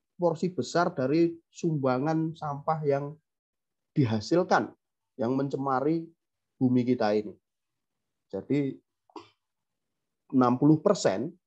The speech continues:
dari sampah yang menimbun di tempat pembuangan sampah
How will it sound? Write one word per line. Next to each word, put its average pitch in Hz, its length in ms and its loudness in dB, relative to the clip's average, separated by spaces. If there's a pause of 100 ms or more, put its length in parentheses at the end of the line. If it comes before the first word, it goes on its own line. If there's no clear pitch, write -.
(360)
dari 113 240 2
sampah 117 480 0 (1040)
yang 123 240 6
menimbun 123 960 2
di 113 160 -8
tempat 110 400 -6
pembuangan 107 400 -4
sampah 107 400 -6